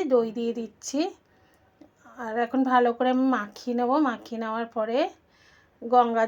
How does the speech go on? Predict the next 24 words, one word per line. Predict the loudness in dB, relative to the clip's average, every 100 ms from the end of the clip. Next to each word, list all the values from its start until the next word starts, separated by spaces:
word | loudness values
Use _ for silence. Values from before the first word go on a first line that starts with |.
| 2
জল | 2 2
দিয়ে | 0 0
ভালো | -4 -6 -4
করে | 0 2
আবারও | 2 -2 -6 -4
চান | -6 -6 -8
করিয়ে | -6 -6 -4
দেব, | -6 -8 -14 -16 -6
দিয়ে | -4 -2 -2
ভালো | -2 -2 0
করে | -2 -2 _ -20 -20 _ _ -4
মুছে | -2 -2 -6 -8
নেব। | -10 -12 -14 -18 _ _ -20 _ _ _ _ _ _ _ _ _ _ _ _ _ _ _ _ _ _ _ 0
তা | 2
আমি | 4 4 4
আর | 4 2
মন্দিরে | 0 0 2 2 2
যাই | 0 0 -2
না, | 0
আমি | 0 0
বাড়িতেই | -4 -6 -4 -2 0 0
আর | -2 -6
কি | -6 -6 -14 _ _ _ -8
পুজোটা | -2 -2 0